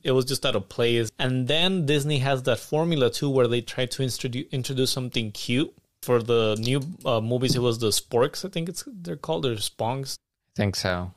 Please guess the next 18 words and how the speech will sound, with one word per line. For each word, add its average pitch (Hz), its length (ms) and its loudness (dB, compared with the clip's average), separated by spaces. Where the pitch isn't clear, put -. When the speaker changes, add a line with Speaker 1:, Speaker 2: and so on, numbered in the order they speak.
Speaker 2:
I 95 160 -2
think 139 180 0
I 123 60 4
Speaker 1:
God, 104 80 2
Speaker 2:
remember. 104 260 0
Speaker 1:
I'm, 143 100 2
I'm 160 140 4
gonna 226 160 4
put 185 160 2
a 151 80 4
picture 131 420 -2
here, 120 240 0
but 113 200 2
Speaker 2:
And 117 80 2
they, 120 160 4
and, 107 500 0
and 107 340 0
also, 107 920 4